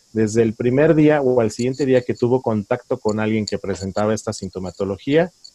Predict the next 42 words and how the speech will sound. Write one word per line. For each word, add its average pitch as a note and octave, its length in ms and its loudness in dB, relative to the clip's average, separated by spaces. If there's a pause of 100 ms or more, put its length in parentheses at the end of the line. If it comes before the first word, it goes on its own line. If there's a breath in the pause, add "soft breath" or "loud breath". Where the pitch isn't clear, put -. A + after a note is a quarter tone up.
(240 loud breath)
hasta G#2+ 240 -4
cuatro A#2+ 360 2
días B2 240 4
se G#2 80 -6
puede G2 260 -2
infectar. A#2+ 520 -2 (540 soft breath)
Y C#3+ 200 4
con C#3 200 2
covid C3 260 6
diecinueve, B2+ 640 2 (180)
pues A2+ 180 -4
esto A2+ 360 0
se G#2+ 160 -6
puede A2+ 280 0
alargar. F#2 480 0
Puede A#2+ 240 4
ser A2 140 -12
desde F#2+ 200 -2
el F#2 80 -4
día G2+ 260 0
dos A#2+ 400 2
o G#2 60 -2
tres C#3+ 460 2
hasta A2 200 -2
inclusive A2+ 480 2
el A2 80 2
día A2 240 2
diez, A#2+ 420 2
o A2 140 0
algunos A#2+ 580 -2
datos A#2 340 0
tenemos G#2+ 380 0
también G#2+ 380 0 (340 loud breath)
que A2 80 -2
hasta G2+ 220 -2
catorce A2 440 0
días G#2 220 2
después G#2 340 -2
se, F#2+ 300 -2
se - 220 -6
puede G2 260 0
infectar. F#2 440 -8